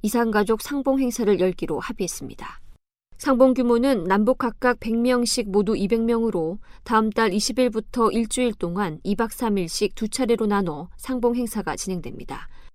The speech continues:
지난해 이월을 마지막으로 중단됐던 남북 이산가족 상봉 행사가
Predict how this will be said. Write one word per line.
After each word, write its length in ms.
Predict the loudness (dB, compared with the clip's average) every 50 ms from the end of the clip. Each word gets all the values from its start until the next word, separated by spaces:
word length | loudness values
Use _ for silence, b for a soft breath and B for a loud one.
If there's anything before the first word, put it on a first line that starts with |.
| _ _ -8
지난해 420 | -4 0 4 6 6 8 8 6
이월을 400 | 6 6 6 6 8 8 8 8
마지막으로 680 | 8 6 2 2 0 -2 2 2 2 4 4 4 4 4
중단됐던 800 | 2 2 0 2 2 2 2 2 2 0 0 0 0 0 0 2
남북 380 | 2 2 2 2 2 0 0
이산가족 640 | 0 0 2 0 0 2 2 2 2 2 2 0 0
상봉 340 | -2 -4 -4 -2 -2 -2 0
행사가 600 | 0 -2 -2 -2 -4 -4 -2 -2 -2 -2 -4